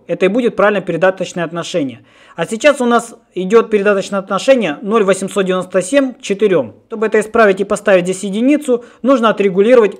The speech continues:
самими шестеренками. И вот как раз эти три ползунка нам помогут это сделать. Давайте для коронной шестерни оставим девяносто зубьев, а вот для солнечной шестерни поставим тридцать. При этом, видите, планетарные зубья автоматически пересчитались.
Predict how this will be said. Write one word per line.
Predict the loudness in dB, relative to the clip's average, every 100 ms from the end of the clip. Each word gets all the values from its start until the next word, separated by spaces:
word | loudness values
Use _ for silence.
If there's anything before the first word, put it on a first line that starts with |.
| -12
самими | -4 -2 -2 -4
шестеренками. | -6 -6 0 2 2 0 -10 -8 0
И |
вот | 2 2
как | 2
раз | 0 0
эти | -2 -2
три | -2 0 0
ползунка | 0 0 -2 2 2 2 -4 _ -4
нам | -2 2
помогут | 0 0 0 0
это | 2 2
сделать. | 0 -2 -2 -4
Давайте | 0 2 2
для | 2 2
коронной | 4 2 2 0
шестерни | -2 -2 -2 -6 -8
оставим | -6 0 2 4
девяносто | 2 2 -2 -2 -2
зубьев, | 0 2 2 2 -8 _ 0
а | 2
вот | 4
для | 4 4
солнечной | 2 0 0 -2 -4 -4
шестерни | -4 -4 -6 -6
поставим | -4 0 2 2 0
тридцать. | -4 -4 -4 -8 -20 _ _ _ _ _ _ _ _
При | 2
этом, | 4 4 2
видите, | 2 0
планетарные | 2 2 2 2 2 2 0
зубья | -2 2 2
автоматически | 2 0 0 -2 -4 -4 -4
пересчитались. | -2 -4 -2 -4 0 -2 -2 -10